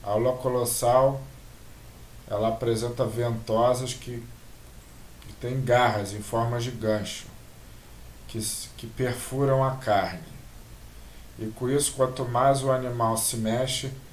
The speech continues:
mais fundo, é, essas garras entram na carne do,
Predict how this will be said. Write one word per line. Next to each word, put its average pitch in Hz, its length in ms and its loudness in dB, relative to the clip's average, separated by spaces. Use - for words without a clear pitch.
mais 127 320 2
fundo, 135 640 0
é, 104 640 4
essas 107 400 0
garras 123 680 2
entram 127 420 -2
na 113 200 0
carne 117 440 2
do, 104 560 -4